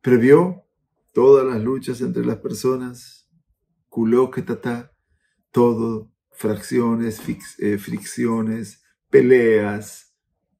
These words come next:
desastres que hace el ser humano.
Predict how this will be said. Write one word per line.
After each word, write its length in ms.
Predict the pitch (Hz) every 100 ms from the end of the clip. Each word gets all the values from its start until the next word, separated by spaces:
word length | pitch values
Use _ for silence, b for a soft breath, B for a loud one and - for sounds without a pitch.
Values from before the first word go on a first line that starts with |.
| _ _ _ -
desastres 920 | 98 - - - - - - - - -
que 120 | 101
hace 240 | 101 -
el 100 | 98
ser 200 | 101 113
humano. 520 | 110 104 143 170 -